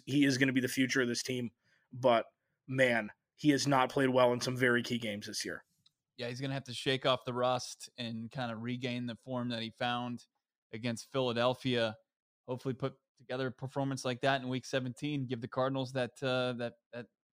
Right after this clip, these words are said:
Speaker 2: you know, that chance. It's not, it's not minuscule. I mean, look, we're talking about the Bears who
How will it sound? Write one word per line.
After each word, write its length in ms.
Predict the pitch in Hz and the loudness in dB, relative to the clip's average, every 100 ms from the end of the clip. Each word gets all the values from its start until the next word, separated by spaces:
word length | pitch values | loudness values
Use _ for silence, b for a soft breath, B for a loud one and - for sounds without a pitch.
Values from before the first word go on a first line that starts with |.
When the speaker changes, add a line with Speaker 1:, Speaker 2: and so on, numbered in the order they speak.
| _ _ _ - | _ _ _ -14
Speaker 2:
you 80 | 107 | -8
know, 200 | 120 123 _ | -8 -8 _
that 140 | 120 117 | -12 -4
chance. 340 | 170 190 156 | -2 -2 -4
It's 200 | 156 156 | -6 -4
not, 180 | 196 202 | -6 -6
it's 180 | 175 165 | -6 -6
not 200 | 214 160 | -6 -2
minuscule. 640 | 196 202 - - 107 90 - | 0 0 -2 -4 -6 -6 -8
I 80 | 135 | -2
mean, 320 | 143 139 131 143 | -2 -2 -8 -6
look, 220 | 147 131 | -4 -2
we're 80 | 135 | -2
talking 300 | 165 151 151 | 0 0 0
about 200 | 143 139 | -2 -2
the 60 | |
Bears 420 | 131 139 156 160 | -2 0 0 -2
who 180 | - 139 | -4 -6